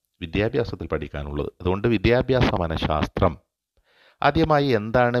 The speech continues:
വിദ്യാഭ്യാസ മനഃശാസ്ത്രം എന്ന് നോക്കാം. മനഃശാസ്ത്ര തത്വങ്ങളെ പഠന സമ്പ്രദായത്തിലും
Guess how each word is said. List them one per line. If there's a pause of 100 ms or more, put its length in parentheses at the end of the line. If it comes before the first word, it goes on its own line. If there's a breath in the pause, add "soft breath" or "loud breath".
വിദ്യാഭ്യാസ (480)
മനഃശാസ്ത്രം (560)
എന്ന് (340)
നോക്കാം. (920)
മനഃശാസ്ത്ര (100)
തത്വങ്ങളെ (640)
പഠന (140)
സമ്പ്രദായത്തിലും